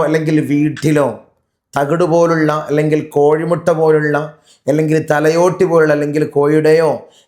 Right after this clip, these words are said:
അല്ലെങ്കിൽ ഏത് വസ്തുവിൻ്റെ തലയോട്ടിൽ കൊണ്ടുപോയിട്ട് നമ്മളെ ഭൂമിയിലോ അല്ലെങ്കിൽ വീട്ടിലോ സ്ഥാപിച്ചു കഴിഞ്ഞാൽ, അവർ ചെയ്യുന്ന രീതിയിൽ അത് സ്ഥാപിച്ചു കഴിഞ്ഞാൽ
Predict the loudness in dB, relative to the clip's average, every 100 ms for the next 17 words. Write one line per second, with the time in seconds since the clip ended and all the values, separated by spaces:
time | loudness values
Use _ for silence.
0 | -4 -2 0 0 0 0 2 2 2 0
1 | 0 -4 -2 -2 0 2 2 0 0 -4
2 | -2 -2 0 0 0 -2 -2 -2 -4 -6
3 | -8 -6 -2 -2 -2 -6 _ -20 -4 -2
4 | -2 -2 -2 0 0 0 0 -2 -2 -2
5 | -2 -4 -6 -4 -2 -2 -2 -2 -2 -6
6 | -4 -4 -4 -6 -8 -6 -4 -4 -2 -2
7 | -4 -8 _ _ -6 -6 -8 -2 -2 0
8 | -4 -4 -2 -2 -2 -4 -4